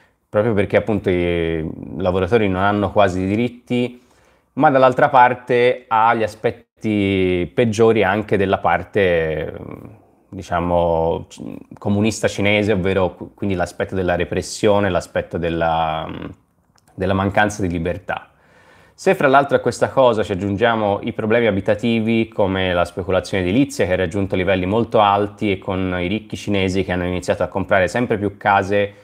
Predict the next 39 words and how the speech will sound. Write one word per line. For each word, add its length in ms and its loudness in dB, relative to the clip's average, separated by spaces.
facendo 400 -2
salire 320 0
i 60 0
prezzi 520 0
e 120 0
creando 480 0
disagi 880 0
ai 240 -4
cittadini 360 -6
di 60 -6
Hong 160 -4
Kong, 600 0
il 140 -4
gioco 240 2
è 40 2
fatto 440 -4
e 360 0
le 160 -2
proteste, 560 -2
diciamo, 720 -2
sono 200 -2
servite. 760 -6
Poi 160 6
in 80 0
tutto 160 -2
ciò 180 4
bisogna 220 0
ricordare 400 2
anche 260 -2
che 100 -4
lo 80 0
Stato 220 -2
di 80 0
Hong 140 -2
Kong 480 2
è 100 -2
in 160 0
questa 300 -2
forma 720 0